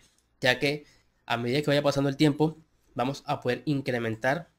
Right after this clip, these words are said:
lo que es esta cantidad de chivas por cada reclamo. Para reclamar es tan sencillo como colocar lo que son estos números en este orden, por lo menos one, uno, seven,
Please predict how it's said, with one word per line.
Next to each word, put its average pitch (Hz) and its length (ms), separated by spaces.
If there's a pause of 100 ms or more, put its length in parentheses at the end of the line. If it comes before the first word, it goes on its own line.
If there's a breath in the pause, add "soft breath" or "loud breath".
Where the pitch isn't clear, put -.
(440)
lo 117 120
que 123 100
es - 100
esta - 260
cantidad 113 320
de 117 80
chivas 135 260
por 110 220
cada 110 160
reclamo. 110 420 (640 loud breath)
Para 127 180
reclamar 120 460
es 135 120
tan 139 160
sencillo 139 440
como 185 320 (560 soft breath)
colocar 160 440
lo 143 160
que 127 200
son 127 260
estos 143 320
números 143 500
en 120 160
este 120 260
orden, 117 280
por - 180
lo 117 60
menos 117 180
one, 143 400 (600)
uno, 143 400 (640 soft breath)
seven, 135 560